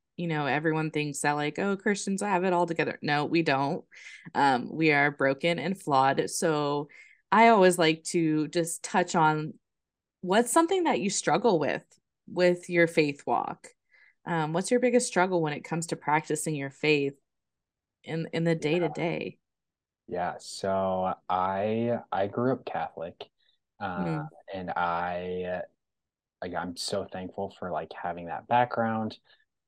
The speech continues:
Speaker 2: and going to a Catholic grade school, and then, like, still practicing to some degree my Catholic faith, but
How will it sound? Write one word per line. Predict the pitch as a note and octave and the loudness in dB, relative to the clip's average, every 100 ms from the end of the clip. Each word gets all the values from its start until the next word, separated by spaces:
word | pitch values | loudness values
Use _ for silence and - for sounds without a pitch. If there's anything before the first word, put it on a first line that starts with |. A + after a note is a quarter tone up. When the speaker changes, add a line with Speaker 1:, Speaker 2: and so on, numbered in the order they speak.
| - | -12
Speaker 2:
and | G2 F#2 F2+ F2+ F2 E2+ E2+ F2 - - _ _ - | -8 -8 -8 -8 -8 -8 -8 -8 -12 -18 _ _ -12
going | F#2 F2 | -10 -10
to | E2 | -8
a | E2 | -10
Catholic | - E2 - - | -8 -10 -10 -8
grade | A2+ A#2+ A2+ | -4 -2 -4
school, | - - A2 G#2+ G#2+ G#2+ - _ _ _ _ | -8 -4 0 2 2 0 -4 _ _ _ _
and | G2 F#2 F2 | -10 -8 -6
then, | F2 F2 F2 E2+ E2+ E2+ - - - _ _ _ _ _ _ - | -6 -6 -6 -8 -10 -10 -10 -10 -16 _ _ _ _ _ _ -14
like, | - - _ | -14 -18 _
still | - - - G2+ | -16 -14 -4 -4
practicing | F#2 G2 F2+ - F2+ - F#2 F#2 F2 - | -2 -4 -6 -8 -12 -10 -10 -8 -10 -10
to | G2+ | -12
some | - G2+ F#2 | -10 -8 -8
degree | F#2 F2 F2 | -8 -8 -10
my | E2+ | -10
Catholic | - E2+ F2 E2 - | -10 -12 -10 -10 -10
faith, | E2 E2+ - - | -10 -10 -12 -6
but | F2 - | -6 -6